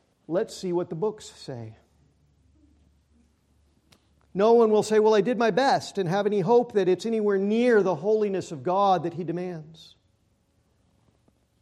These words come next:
The only hope on that day is that along with all our deeds being cataloged in those books,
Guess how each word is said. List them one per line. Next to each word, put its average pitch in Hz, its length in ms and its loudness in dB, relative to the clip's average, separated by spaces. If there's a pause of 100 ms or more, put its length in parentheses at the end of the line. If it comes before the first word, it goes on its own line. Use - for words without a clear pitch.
(460)
The 175 200 0
only 262 380 4
hope 165 260 -2
on 151 160 -6
that 147 220 -8
day 135 300 -14 (1040)
is 180 340 2
that 185 560 -2 (480)
along 208 560 2
with 220 160 4
all 220 340 2
our 180 160 0
deeds 190 460 -6
being 160 320 -4
cataloged 196 680 -2
in 170 140 -4
those 160 240 -4
books, 170 760 -8